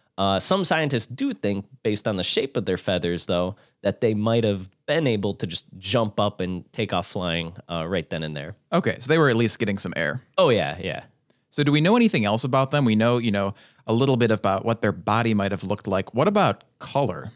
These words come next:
Speaker 1: Ah, so Archaeopteryx is one of the, uh, growing list of dinosaurs that we actually do know the color of. So for, uh, Archaeopteryx itself,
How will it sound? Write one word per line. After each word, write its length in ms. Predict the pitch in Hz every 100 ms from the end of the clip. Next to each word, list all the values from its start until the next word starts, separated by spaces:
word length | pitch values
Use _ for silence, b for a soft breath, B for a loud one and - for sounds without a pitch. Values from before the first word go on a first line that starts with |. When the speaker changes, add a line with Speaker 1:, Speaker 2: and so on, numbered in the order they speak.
| b b b b
Speaker 1:
Ah, 160 | 117 135
so 360 | - 135 - -
Archaeopteryx 920 | 151 208 160 113 87 - 85 98 - -
is 240 | 110 104
one 720 | 90 95 98 113 202 113 98 110 117
of 280 | 110 95 95
the, 320 | 107 104 95
uh, 500 | 90 90 90 87 87 113 101
growing 560 | 113 110 139 156 139 120
list 280 | 117 -
of 100 | 98
dinosaurs 640 | 110 120 110 - 87 85 -
that 160 | -
we 220 | 107 113 -
actually 600 | 113 131 - - 117 107
do 440 | 92 80 76 123 131
know 240 | 113 104
the 140 | 98 95
color 360 | - 143 82
of. 300 | 64 73 - _ b b
So 260 | - 127 95
for, 420 | - 120 107 104
uh, 280 | 92 90 90
Archaeopteryx 680 | 113 120 117 113 - 101 -
itself, 560 | 101 - 113 107 -